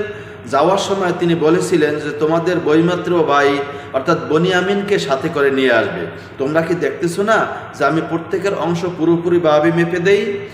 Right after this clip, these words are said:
আর আমি হইলাম সর্বাধিক আপ্যায়নকারী, আমি তোমাদেরকে ভালোবাসি, মহব্বত করি।" হযরতে ইউসুফ আলাইহিস সালাম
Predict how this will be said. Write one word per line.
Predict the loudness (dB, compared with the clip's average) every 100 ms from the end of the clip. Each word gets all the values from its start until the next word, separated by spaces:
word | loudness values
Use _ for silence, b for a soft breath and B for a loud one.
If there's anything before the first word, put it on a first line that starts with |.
| B
আর | 0 0
আমি | 2 0 0 2
হইলাম | 4 4 2
সর্বাধিক | 0 0 2 0 2 0 -4 -12 B B B
আপ্যায়নকারী, | -8 0 2 4 2 0 0 0 -2 -10 -14 -18 -10
আমি | -6 -4 -4
তোমাদেরকে | -2 -2 -2 -2 0 -2 -2 -8 -14 -18 -20 -8
ভালোবাসি, | 0 2 4 2 2
মহব্বত | 2 2 -2 0 -2 0
করি।" | -2 0 -2 -6 -16 _ _ -20 -20 _ -20 -20 -20 _ _ -20 -20 _ _ _ -8
হযরতে | -2 0 2 4
ইউসুফ | 4 4 2 2
আলাইহিস | 4 4 2 2 0
সালাম | 2 4 2 0 -8 -14